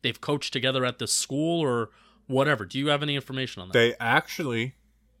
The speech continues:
Speaker 2: nice, nice sen-, send it. Nice, good job sending that to me. I, I know you're setting me up. They actually were high school teammates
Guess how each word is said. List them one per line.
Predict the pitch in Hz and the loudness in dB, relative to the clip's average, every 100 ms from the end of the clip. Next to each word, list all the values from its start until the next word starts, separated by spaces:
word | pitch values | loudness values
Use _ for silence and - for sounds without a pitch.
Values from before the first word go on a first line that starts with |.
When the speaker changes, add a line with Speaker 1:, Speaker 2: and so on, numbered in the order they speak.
| _ _ | _ _
Speaker 2:
nice, | 98 92 - - - | -6 -6 -6 -18 -14
nice | 117 104 - | -6 -6 -4
sen-, | - 104 76 | -6 -8 -8
send | - 92 87 | -6 -6 -6
it. | - | -10
Nice, | 123 135 - | -4 -4 -2
good | - 127 | -4 2
job | 131 - | 2 2
sending | 117 104 95 | -4 -4 -4
that | 87 | -6
to | - | -8
me. | 87 85 | -10 -6
I, | 85 | -6
I | 87 87 | -6 -8
know | 90 92 | -6 -6
you're | 92 90 | -6 -6
setting | - 101 85 | -4 -4 -4
me | 87 | -4
up. | 82 _ _ - | -6 _ _ 0
They | 147 | 4
actually | 165 185 214 180 | 4 4 2 4
were | 165 | 6
high | 151 | 6
school | 165 - 160 | 4 4 -2
teammates | - 185 139 - - - | -2 -4 -4 -6 -16 -18